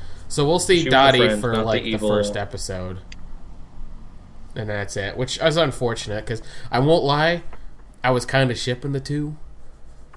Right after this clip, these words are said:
Speaker 1: Not in, like, a, "I wanna see two girls get together" type of thing, but just, like, the chemistry they kinda had, you know?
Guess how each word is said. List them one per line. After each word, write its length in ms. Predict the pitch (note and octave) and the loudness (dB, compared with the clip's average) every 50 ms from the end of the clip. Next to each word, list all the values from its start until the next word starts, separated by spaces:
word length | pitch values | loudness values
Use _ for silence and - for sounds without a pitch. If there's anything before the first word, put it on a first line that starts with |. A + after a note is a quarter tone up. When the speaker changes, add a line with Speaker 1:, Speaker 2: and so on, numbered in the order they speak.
| - - - - - - - | -16 -16 -14 -16 -12 -4 2
Speaker 1:
Not 200 | C#3 C#3 D3+ A#2+ | 4 6 6 6
in, 120 | C#3+ C#3+ C#3+ | 4 2 4
like, 200 | C3 C3+ C3 C3 | 6 4 6 6
a, 40 | - | 4
"I 140 | F#2+ F#2 B2 | 4 4 4
wanna 200 | B2+ C3 C3+ C3 | 4 6 4 4
see 200 | C3 - C3 B2 | 4 2 0 0
two 140 | A#2+ C3+ C3 | 2 0 0
girls 360 | A#2+ B2+ B2+ B2+ C3 C3+ C3 | 2 2 2 4 4 2 2
get 180 | B2+ B2+ B2 - | 0 -2 -2 -2
together" 320 | A#2+ A#2+ B2+ A#2 B2+ C3 B2 | -2 -2 0 0 2 0 0
type 260 | - C3 B2+ C3 - | 0 0 -2 0 0
of 100 | C3 C#3 | -2 0
thing, 260 | C3 C3 C3 C3 B2+ | 2 2 4 2 2
but 480 | A2+ A2+ G#2+ - C#3 C#3 - - C#3+ - | 0 0 -2 -2 -2 -6 -6 -6 -6 -2
just, 180 | - B2+ - - | -2 -2 2 2
like, 160 | B2+ B2 - | 0 0 0
the 60 | - | -4
chemistry 640 | - - - A2 A2 A2+ A#2+ - - - A#2+ A#2+ B2+ | -6 -2 -2 -2 0 -2 -2 -4 -4 -2 0 2 2
they 160 | B2 A#2 A#2 | 2 0 0
kinda 300 | A2+ - A2+ A#2 A#2 A2+ | -2 0 -2 0 0 0
had, 340 | G#2+ A#2 A#2 A#2 B2 B2+ B2 | 0 0 0 0 0 0 -2
you 80 | A#2 A#2 | -4 -4
know? 220 | A#2 A#2 A#2+ A#2+ | -4 -6 -6 -8